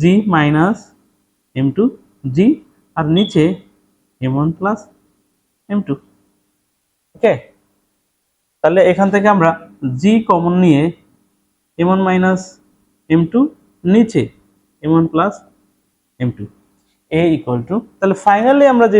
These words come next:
সূত্র পেলাম এইটা, মানে এখান থেকে কিন্তু ইজিলি আমরা কি করতে পারি, জি এর মান নাইন পয়েন্ট এইট, আর এম ওয়ান এম টু এর মান তোমাদের দেয়াই থাকবে, তোমাকে বলাই থাকবে, এইটা ধরো দশ কেজি ভরের বস্তু, এভাবে ধরো তোমাকে যদি বলাই থাকে যে এম ওয়ান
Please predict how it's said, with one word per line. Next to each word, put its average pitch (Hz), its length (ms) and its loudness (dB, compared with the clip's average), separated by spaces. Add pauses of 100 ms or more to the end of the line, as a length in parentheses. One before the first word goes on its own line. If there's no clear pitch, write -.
সূত্র 190 180 -6 (100)
পেলাম 233 180 2 (100)
এইটা, 120 160 -8 (100)
মানে 135 120 -6 (180)
এখান 208 220 -2
থেকে 220 220 0
কিন্তু 240 160 0 (180)
ইজিলি 214 360 2 (440)
আমরা 160 220 -4
কি 190 140 -14
করতে 208 240 0
পারি, 208 160 2 (480)
জি 180 180 0
এর 214 100 0
মান 208 160 0
নাইন 190 220 2
পয়েন্ট 190 260 0
এইট, 247 160 0 (440)
আর 160 120 0 (140)
এম 202 100 2
ওয়ান 214 180 2
এম 196 140 -2
টু 196 100 -2
এর 190 120 2
মান 180 180 4
তোমাদের 190 300 4
দেয়াই 240 240 4
থাকবে, 127 220 -4
তোমাকে 160 280 -4
বলাই 214 280 4
থাকবে, 175 220 -2 (400)
এইটা 170 260 2
ধরো 170 200 2
দশ 165 180 0
কেজি 190 200 -2
ভরের 202 260 0
বস্তু, 233 220 -4 (240)
এভাবে 240 240 2
ধরো 185 160 -2
তোমাকে 165 220 -4
যদি 156 180 -6
বলাই 175 280 2
থাকে 143 180 -2 (440)
যে 147 120 -6 (140)
এম 220 140 2
ওয়ান 156 180 2